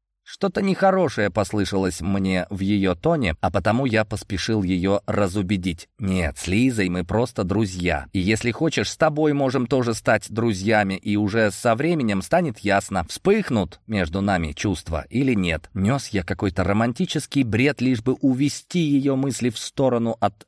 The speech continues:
Лизы, и, судя по заблестевшим глазкам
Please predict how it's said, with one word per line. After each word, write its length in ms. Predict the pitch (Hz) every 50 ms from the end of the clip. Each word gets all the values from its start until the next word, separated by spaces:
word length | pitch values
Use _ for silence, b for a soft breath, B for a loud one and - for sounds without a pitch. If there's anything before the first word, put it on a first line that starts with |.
| _ -
Лизы, 520 | 120 117 143 175 180 151 113 95 80 69 -
и, 160 | - 104 90
судя 380 | 85 - - 101 92 80 87 82
по 300 | - - 85 85 82 - -
заблестевшим 920 | 101 87 104 95 85 95 101 101 - - 120 101 85 - - 90 85 85
глазкам 580 | 80 92 104 117 123 117 - - - 82 82